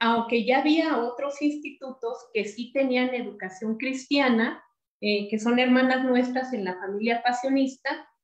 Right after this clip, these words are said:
se escribió a ellas en los primeros días que se unieron, este, la Madre Dolores y las cuatro primeras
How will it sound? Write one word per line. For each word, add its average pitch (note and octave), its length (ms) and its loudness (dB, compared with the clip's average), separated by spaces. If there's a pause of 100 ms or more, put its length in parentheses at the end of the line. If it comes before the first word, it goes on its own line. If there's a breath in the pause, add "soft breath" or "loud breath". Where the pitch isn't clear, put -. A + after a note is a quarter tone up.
(200)
se - 280 2
escribió C4 640 2
a D#4 100 4
ellas D4 720 2
en A3 220 4
los G#3+ 140 2
primeros B3 560 0
días B3 260 -2
que A3+ 240 -2 (100)
se G#3 80 -8
unieron, A3+ 520 0 (100)
este, F3+ 500 -4
la F#3+ 120 0
Madre G#3+ 340 2
Dolores A#3 540 0
y G3 60 -10
las F#3+ 260 -2
cuatro G#3 320 -6
primeras B3 580 0